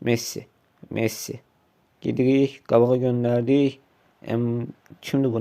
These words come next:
Neymar. Messi, Messi, Messi.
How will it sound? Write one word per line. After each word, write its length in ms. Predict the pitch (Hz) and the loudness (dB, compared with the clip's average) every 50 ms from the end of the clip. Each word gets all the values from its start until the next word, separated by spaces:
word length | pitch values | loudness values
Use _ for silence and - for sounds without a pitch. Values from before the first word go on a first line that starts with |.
| 110 117 | 0 2
Neymar. 440 | 120 123 123 120 120 127 139 156 - - _ _ _ _ _ _ _ _ _ - | 2 2 2 2 0 0 -2 -4 -8 -12 _ _ _ _ _ _ _ _ _ -2
Messi, 720 | 127 120 123 123 - - - - 147 147 143 147 147 143 | 0 2 2 0 0 -6 -6 0 2 4 4 4 4 2
Messi, 560 | 135 123 117 117 117 113 - - - 110 107 104 | 0 0 0 0 0 -2 -4 -6 -4 -2 -2 0
Messi. 800 | 107 110 107 107 - - - - 104 101 101 101 95 92 92 | 0 0 0 -2 -4 -6 -2 2 2 2 2 0 -4 -6 -10